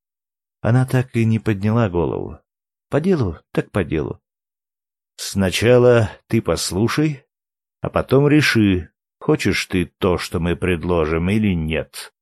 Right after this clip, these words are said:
Скрипач решил немножко разрядить обстановку. «Эй, ау, девушка, вы тут?» «Эри, ну хватит этого минора, мы уже поняли все.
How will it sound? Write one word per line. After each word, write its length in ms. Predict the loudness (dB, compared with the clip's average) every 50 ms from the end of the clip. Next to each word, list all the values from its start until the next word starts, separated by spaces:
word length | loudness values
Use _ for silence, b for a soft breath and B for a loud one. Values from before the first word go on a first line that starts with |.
| _ _ _ _ _ _ _ _ _ _ _ _ _ _ _
Скрипач 500 | -12 -4 -2 -2 0 0 0 -2 -2 -2
решил 420 | -2 -2 -2 -2 0 2 2 2
немножко 640 | 2 2 2 2 2 2 2 0 -2 -4 -2 0 0
разрядить 540 | 2 2 0 0 -2 -2 -2 -4 -2 -2 -2
обстановку. 800 | -4 -2 -4 -2 -2 0 0 0 -2 -4 -8 _ -14 -14 -14 -14 _ _ _ _ _ _ _ _ _ _ _ _ -6
«Эй, 260 | 0 2 4 4 4 4 4
ау, 320 | 4 4 6 4 4 2 -2
девушка, 640 | -2 0 2 2 2 2 0 -2 -2 -2 0 0 -2
вы 200 | -2 -2 -2 -2
тут?» 440 | -2 0 0 0 0 0 -4 -12 _ _ _ _ _ _ _ _ _ _ _ _ -2
«Эри, 320 | 0 2 2 2 2 0 -2
ну 240 | -2 -2 -2 -2
хватит 600 | -4 -4 -4 -2 0 2 0 0 -2 -4 -4 -2
этого 300 | -2 -2 -2 -2 -4 -4
минора, 580 | -2 -2 -2 0 0 0 0 0 -2 -2 -4 -4
мы 200 | -2 0 0 2
уже 420 | 2 2 2 2 4 4 6 4
поняли 540 | 4 2 2 2 2 2 2 2 0 0 -2
все. 360 | -4 -6 -6 -6 -6 -6 -6